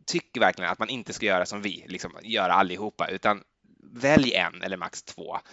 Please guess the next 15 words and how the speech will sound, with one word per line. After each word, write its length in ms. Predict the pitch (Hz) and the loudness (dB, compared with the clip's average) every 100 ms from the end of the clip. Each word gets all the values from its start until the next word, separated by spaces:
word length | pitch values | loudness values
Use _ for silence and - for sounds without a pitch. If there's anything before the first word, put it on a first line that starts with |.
| - | -20
och 240 | _ 120 | _ -4
gör 200 | 110 107 | 2 4
den 240 | 104 104 101 | 4 2 0
många 260 | 95 87 | -6 -4
gånger 260 | 92 92 107 | -4 -4 -4
istället, 440 | 95 92 - - | -4 -4 -6 -6
för 80 | - | -2
att 260 | 87 _ 98 | -4 _ -12
du 100 | 90 | -10
kommer 220 | 104 107 101 | -10 -8 -8
liksom 200 | 101 98 | -8 -2
ha 220 | 98 - | -2 0
över 600 | 127 127 120 98 85 - | 0 2 4 2 -2 -2
av 240 | 90 85 78 | 0 0 2
alla, 420 | 92 85 80 | 0 0 0